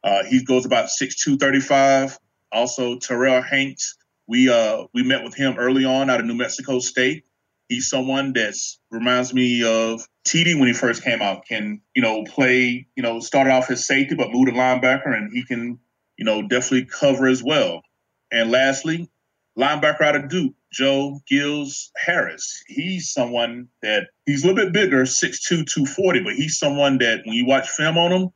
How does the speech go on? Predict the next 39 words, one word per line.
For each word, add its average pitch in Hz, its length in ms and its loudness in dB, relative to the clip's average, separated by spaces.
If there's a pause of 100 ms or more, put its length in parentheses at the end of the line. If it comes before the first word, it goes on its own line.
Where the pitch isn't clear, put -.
(140)
you 131 60 4
know, 131 120 4
for 127 160 -2
his 147 220 0
size, 185 440 2
he 156 220 -2
can 117 180 -2
move. 107 540 0
I 110 80 -4
mean, 110 220 -2
when 107 100 -6
he - 160 -4
comes 156 240 -2
downhill, 151 580 0
he 156 180 0
is - 180 2
trucking. 131 560 -2
He 135 380 0 (500)
plays 139 280 2
in 123 60 -2
a 104 80 0
passing 143 360 0
game 110 180 0
as 104 120 -10
well. 120 300 2
So 123 120 -6
these 180 200 -4
are 180 80 0
just 156 420 -2 (260)
some 147 240 0
guys 139 460 4
that 127 140 4
in 123 140 0
the, 113 280 -2
in 117 80 -4
the 113 120 0
later 131 340 2
rounds 135 380 2
that 113 300 0